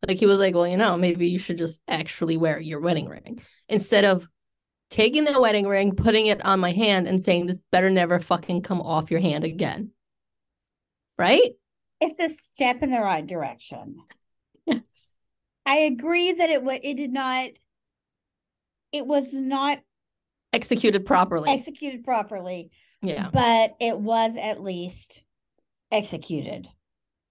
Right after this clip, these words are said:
Speaker 1: Yes. No, he's definitely learning. Um, and he, he does also remind me that even though I don't think I look great when I'm running around in my scrubs,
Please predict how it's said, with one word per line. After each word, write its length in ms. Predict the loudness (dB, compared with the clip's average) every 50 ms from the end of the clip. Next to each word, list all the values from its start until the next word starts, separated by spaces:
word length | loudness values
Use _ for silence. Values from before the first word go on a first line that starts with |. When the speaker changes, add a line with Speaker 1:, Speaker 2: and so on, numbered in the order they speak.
| _ _ -8
Speaker 1:
Yes. 340 | -6 -6 -6 -8 -14 -20 -20 _ _ _ _ _ _ _ _ _
No, 180 | -4 -4 -2 -2
he's 180 | -2 -2 -2 0
definitely 440 | -2 -2 -2 -4 -4 -4 -4 -6 -10 -14 -18
learning. 560 | -12 -6 -4 -4 -4 -4 -6 -8 -10 -10 -12 -14 _ -20 -20 _ _ _ _ _ _ _ _ _ _ -8
Um, 500 | -6 -6 -6 -6 -8 -12 -12 -14 -16 -18 _ _ _ _ _ _ _ _ _ _ _ _ _ -6
and 560 | -4 -4 -2 -4 -4 -8 -8 -10 -10 -10 -12 -16 _ _ _ _ _ _ _ _ _ _ _ _ _ _ _ _ _ _ _ _ -2
he, 720 | 0 2 2 2 2 0 0 0 -2 -2 -2 -2 -4 -8 -12
he 180 | -8 -6 -4
does 300 | -2 2 2 2 2 2
also 760 | 2 4 2 2 2 2 0 2 2 2 2 0 -2 -4 -6 -10 _
remind 520 | -2 0 0 2 2 2 2 2 2 2 2
me 160 | 2 2 0
that 380 | 0 0 -2 -2 -2 -4 -8 _ _ _ _ _ _ _ _ _ _ _ _ _ _ _ _ _ _ _ _ _ -2
even 220 | -2 0 2 4
though 180 | 4 4 2 2 0
I 220 | -2 0 0 2
don't 260 | 2 2 2 0 0
think 220 | 0 -2 -2 0 0
I 60 | 0
look 260 | 0 0 -2 -4 -4 -6
great 440 | -6 -4 -2 -2 0 -2 -4 -8 -12 _ _ _ _ _ _
when 160 | -6 -4 -2
I'm 200 | -2 -2 -2 0
running 280 | 2 2 4 4 4 4
around 200 | 4 2 2 2
in 80 | 2 2
my 120 | 2 0
scrubs, 600 | -2 -4 -2 2 4 4 4 4 4 0 -2 -6